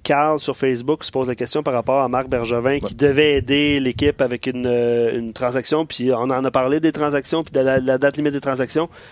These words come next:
Speaker 1: Euh, il est allé chercher des joueurs de soutien,
Speaker 2: Comme
Speaker 1: on va
Speaker 2: l'an
Speaker 1: dire ça
Speaker 2: passé.
Speaker 1: comme ça, comme l'année passée.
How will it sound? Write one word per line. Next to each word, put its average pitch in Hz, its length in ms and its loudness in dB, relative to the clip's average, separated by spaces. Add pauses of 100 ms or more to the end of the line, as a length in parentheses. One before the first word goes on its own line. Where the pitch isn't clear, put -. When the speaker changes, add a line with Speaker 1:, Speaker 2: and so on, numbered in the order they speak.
(420)
Speaker 1:
Euh, 120 580 2
il 120 60 0
est 120 120 -2
allé 127 100 2
chercher 127 260 -4
des 131 140 2
joueurs 131 240 2
de 127 140 0
soutien, - 640 -6
Speaker 2:
Comme 160 120 4
Speaker 1:
on 156 40 0
va 151 60 4
Speaker 2:
l'an 151 60 4
Speaker 1:
dire 135 160 6
ça 123 40 4
Speaker 2:
passé. 147 120 2
Speaker 1:
comme 127 60 2
ça, 107 100 -2 (120)
comme 147 160 2
l'année 139 180 2
passée. 131 460 0